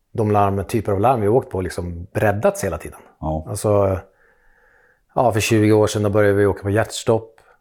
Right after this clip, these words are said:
Speaker 1: Eh, tio år sedan eller något började vi åka på hot om suicid.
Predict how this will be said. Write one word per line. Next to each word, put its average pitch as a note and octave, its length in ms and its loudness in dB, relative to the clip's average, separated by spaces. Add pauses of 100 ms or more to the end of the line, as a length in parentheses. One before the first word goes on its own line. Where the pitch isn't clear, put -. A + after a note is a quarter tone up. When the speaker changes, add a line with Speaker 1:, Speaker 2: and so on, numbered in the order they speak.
(220)
Speaker 1:
Eh, F#2+ 580 -4 (440)
tio G#2+ 220 0
år G#2 100 4
sedan G#2+ 180 -2
eller G2+ 140 2
något - 380 -4
började G#2+ 200 2
vi G2 60 0
åka F#2+ 240 0
på F#2+ 420 0 (500)
hot A2 320 -4
om G#2 80 0
suicid. G#2+ 640 -2